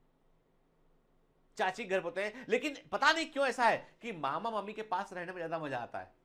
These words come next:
नानी के घर में ज्यादा मजा आता है बजाय बुआ के घर में रहने के। पता नहीं, या हो सकता है ये मेरा पर्सनल अनुभव है,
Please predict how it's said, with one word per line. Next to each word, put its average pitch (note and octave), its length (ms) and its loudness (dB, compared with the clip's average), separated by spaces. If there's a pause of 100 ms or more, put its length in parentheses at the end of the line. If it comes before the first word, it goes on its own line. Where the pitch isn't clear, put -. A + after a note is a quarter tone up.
(480)
नानी E3 360 -4
के A3+ 80 -8
घर G3 140 -8
में G3 80 -6
ज्यादा F#3 180 -4
मजा F3+ 180 0
आता C3 180 -4
है G2 160 -14 (420)
बजाय D#3 220 -2
बुआ D3 220 -6
के D3+ 120 -10
घर B2+ 100 -6
में G#2+ 120 -10
रहने F#2 120 -16
के। - 100 -20 (280)
पता C4+ 160 6
नहीं, E3+ 120 2 (260)
या F#3 140 8
हो F#3 120 0
सकता F#3+ 180 2
है A3+ 60 6
ये A3+ 100 4
मेरा F#3+ 220 4
पर्सनल F3 380 0
अनुभव D3+ 420 0
है, G#3 380 -2